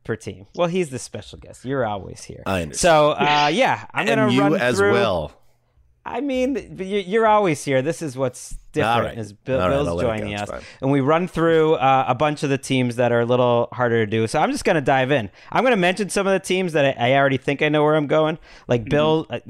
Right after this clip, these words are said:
Speaker 1: I'm gonna
Speaker 2: Wait,
Speaker 1: just
Speaker 2: can
Speaker 1: go
Speaker 2: I just
Speaker 1: in order
Speaker 2: say,
Speaker 1: with,
Speaker 2: Greg,
Speaker 1: see how
Speaker 2: it's
Speaker 1: far
Speaker 2: gonna,
Speaker 1: we
Speaker 2: is
Speaker 1: get
Speaker 2: it gonna
Speaker 1: through.
Speaker 2: be
Speaker 1: Yeah.
Speaker 2: one per team,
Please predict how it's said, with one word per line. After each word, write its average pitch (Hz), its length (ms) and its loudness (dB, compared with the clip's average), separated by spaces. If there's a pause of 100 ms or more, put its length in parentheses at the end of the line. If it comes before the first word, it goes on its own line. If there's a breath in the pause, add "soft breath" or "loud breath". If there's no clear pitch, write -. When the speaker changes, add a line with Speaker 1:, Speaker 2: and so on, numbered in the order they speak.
Speaker 1:
I'm 135 100 -4
gonna 160 140 0
Speaker 2:
Wait, 165 80 2
Speaker 1:
just - 80 -2
Speaker 2:
can 156 80 -2
Speaker 1:
go 135 80 0
Speaker 2:
I 127 60 2
just 123 100 0
Speaker 1:
in 123 60 2
order 123 100 2
Speaker 2:
say, 120 60 2
Speaker 1:
with, 123 180 -4
Speaker 2:
Greg, 170 220 2
Speaker 1:
see 131 60 2
how 156 40 2
Speaker 2:
it's 151 80 0
Speaker 1:
far 160 120 0
Speaker 2:
gonna, 139 80 2
Speaker 1:
we 127 80 -2
Speaker 2:
is 143 40 2
Speaker 1:
get 120 120 2
Speaker 2:
it - 20 0
gonna - 160 -2
Speaker 1:
through. 139 140 0
Speaker 2:
be 117 60 -4
Speaker 1:
Yeah. 120 60 4
Speaker 2:
one 147 220 0
per 139 240 2
team, 143 480 -2